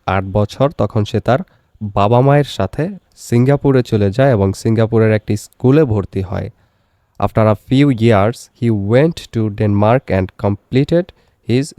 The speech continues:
schooling there। কয়েক বছর পর সে ডেনমা-, ডেনমার্কে যায় এবং সেখানে তার স্কুলিং শেষ করে বা স্কুলে পড়া শেষ করে।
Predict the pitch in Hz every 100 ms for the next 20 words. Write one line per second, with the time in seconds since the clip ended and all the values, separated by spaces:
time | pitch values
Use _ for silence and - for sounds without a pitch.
0 | 117 - - 123 135 160 180 - - -
1 | 101 92 87 98 - _ _ _ _ _
2 | - 110 110 135 160 151 131 104 120 -
3 | 113 107 104 107 117 - 120 113 123 131
4 | - 131 104 101 123 98 95 - - 117
5 | - 110 104 104 101 - - 107 131 190
6 | _ _ _ _ - 98 - - 98 147
7 | 123 95 101 - 117 113 117 107 104 98
8 | - 104